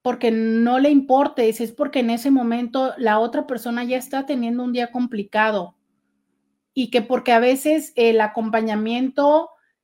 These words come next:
es, es, no necesariamente es un acompañamiento, o no se trata solamente de echar porras,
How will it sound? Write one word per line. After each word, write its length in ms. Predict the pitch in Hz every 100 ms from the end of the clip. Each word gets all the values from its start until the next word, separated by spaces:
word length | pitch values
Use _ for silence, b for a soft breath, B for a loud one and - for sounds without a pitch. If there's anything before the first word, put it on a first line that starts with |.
| _
es, 420 | - 226 247 254 -
es, 840 | 240 233 - - - - - _ -
no 240 | 240 254
necesariamente 800 | 294 294 - 247 247 254 262 269
es 120 | 262
un 100 | 254
acompañamiento, 920 | 247 247 240 220 208 196 208 240 240 240
o 80 |
no 160 | 214 226
se 120 | 269
trata 300 | - 240 254
solamente 560 | 262 247 240 240 233 226
de 80 | 208
echar 360 | 202 208 202
porras, 580 | 208 208 202 185 - _